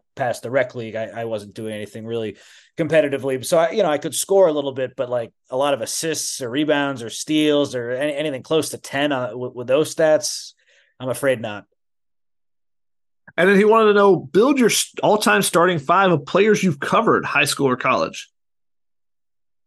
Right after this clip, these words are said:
Speaker 1: I probably could have put a little bit more time into this, but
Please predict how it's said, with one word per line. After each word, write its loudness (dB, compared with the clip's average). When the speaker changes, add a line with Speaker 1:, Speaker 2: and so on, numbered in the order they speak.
Speaker 1:
I 0
probably 4
could 0
have -2
put 2
a 2
little 0
bit 2
more 2
time -6
into -6
this, -2
but -2